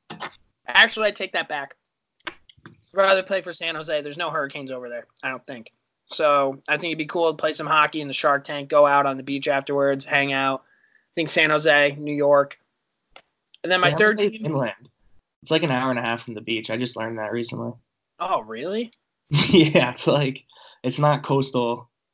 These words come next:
Speaker 2: California.
Speaker 1: All right, take that back.
Speaker 2: I mean, you gotta go to Oakland. It's, like, an hour, I guess. It's probably, like, an hour drive.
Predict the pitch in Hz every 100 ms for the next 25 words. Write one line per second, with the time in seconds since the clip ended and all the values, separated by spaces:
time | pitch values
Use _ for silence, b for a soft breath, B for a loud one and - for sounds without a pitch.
0 | _ 127 113 120 113 107 - _ _ _
1 | _ _ _ _ _ - 170 170 160 180
2 | 170 165 156 120 - _ _ _ _ _
3 | _ - 143 165 160 165 175 175 143 -
4 | 127 147 120 117 117 123 120 117 123 110
5 | 101 110 110 107 113 - 151 226 143 113
6 | 110 107 110 110 117 - 110 123